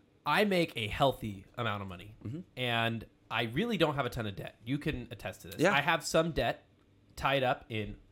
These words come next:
Speaker 1: residential properties that
Speaker 2: Mm-hmm.
Speaker 1: are actively rented,
Speaker 2: Mm-hmm.
Speaker 1: that are managed professionally.
Speaker 2: Mm-hmm.
Speaker 1: That is the majority of my debt. I have a car payment.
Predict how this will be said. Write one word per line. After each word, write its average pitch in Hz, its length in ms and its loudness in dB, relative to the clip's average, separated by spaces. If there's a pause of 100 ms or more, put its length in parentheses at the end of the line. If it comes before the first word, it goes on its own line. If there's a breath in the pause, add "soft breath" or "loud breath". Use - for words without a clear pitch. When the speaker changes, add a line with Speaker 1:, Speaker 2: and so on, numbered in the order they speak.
(140)
Speaker 1:
residential 151 520 0
properties 120 640 -2
that 110 80 -8
Speaker 2:
Mm-hmm. 107 100 0
Speaker 1:
are 104 180 -6
actively 123 420 -2
rented, 104 560 -8
Speaker 2:
Mm-hmm. 110 160 -6 (220)
Speaker 1:
that 104 300 0
are 98 120 -2
managed 123 540 -4
professionally. - 640 -10 (200)
Speaker 2:
Mm-hmm. 101 140 -6 (160)
Speaker 1:
That 123 160 0
is 147 120 -4
the 147 60 -6
majority 131 360 2
of 123 60 0
my 120 120 0
debt. 117 260 0
I 104 60 -4
have 98 140 -4
a 101 40 -10
car 120 260 -2
payment. 107 340 -6